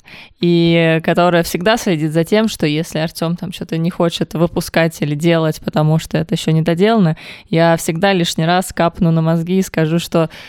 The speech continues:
надо с-, ну, потому что это я... Эту мысль я и всем остальным тоже пропагандирую, что если, особенно если у вас есть какой-то дедлайн,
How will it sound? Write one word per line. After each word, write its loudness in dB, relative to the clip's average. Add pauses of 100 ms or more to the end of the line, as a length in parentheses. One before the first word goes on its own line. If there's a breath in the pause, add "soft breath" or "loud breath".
(140)
надо 2
с-, -4
ну, 4
потому 2
что -2
это 2
я... 4 (240)
Эту 0
мысль 2
я 0
и -6
всем 0
остальным 0
тоже 0
пропагандирую, 2 (340 loud breath)
что 0
если, 0
особенно 0
если -2
у -2
вас 0
есть -2
какой-то -2
дедлайн, 0